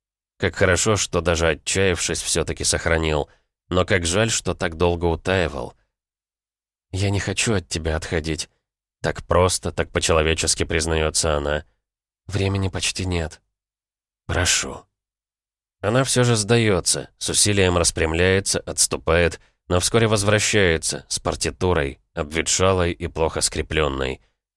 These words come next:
Просматривает ноты, прикрывая иногда глаза, может, прислушиваясь к тому, что звучит в голове и сливается с шумом ливня.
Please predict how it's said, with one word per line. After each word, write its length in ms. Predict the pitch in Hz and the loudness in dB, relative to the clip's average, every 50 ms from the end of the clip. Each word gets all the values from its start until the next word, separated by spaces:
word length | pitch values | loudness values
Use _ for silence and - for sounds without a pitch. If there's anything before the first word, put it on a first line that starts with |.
| _ _ - | _ _ -2
Просматривает 720 | 90 87 - 113 120 120 104 117 104 104 104 107 - - | 0 0 2 4 2 2 4 2 2 2 2 0 0 0
ноты, 340 | 110 113 117 113 - 92 | 2 2 2 2 0 -2
прикрывая 480 | 82 92 82 - 87 87 85 90 95 95 | -2 -2 -2 0 0 2 2 2 2 0
иногда 480 | - - 92 87 87 87 90 85 87 82 | 0 -2 -2 0 0 0 0 -2 -2 0
глаза, 500 | 87 90 92 92 90 87 85 80 73 - _ _ _ _ _ _ _ - | 2 2 0 2 2 0 0 0 0 -2 _ _ _ _ _ _ _ -2
может, 320 | 90 87 80 78 76 - | -2 0 0 0 -4 -4
прислушиваясь 720 | - 90 78 - - 95 98 - - 87 85 82 82 - | -2 -2 -2 0 0 0 0 0 0 0 0 2 0 0
к 80 | - - | -2 0
тому, 260 | - 82 82 87 95 | 0 0 2 2 0
что 240 | - - - - 76 | 0 0 -2 -2 -2
звучит 380 | 78 82 82 - - 90 80 | -2 -2 -2 0 0 -2 -2
в 80 | 80 76 | -2 -4
голове 500 | 73 76 80 82 82 78 82 92 101 95 | -2 0 2 2 2 0 0 0 0 0
и 20 | |
сливается 640 | - - 85 85 78 78 80 82 82 78 - - 69 | 0 -2 -2 -2 0 0 0 0 0 0 -2 -4 -4
с 60 | - | -2
шумом 400 | - - 78 76 76 76 76 76 | -2 -2 -2 -2 -2 -2 -2 -2
ливня. 400 | 82 87 82 76 69 64 67 | -2 -2 -2 -2 -6 -10 -12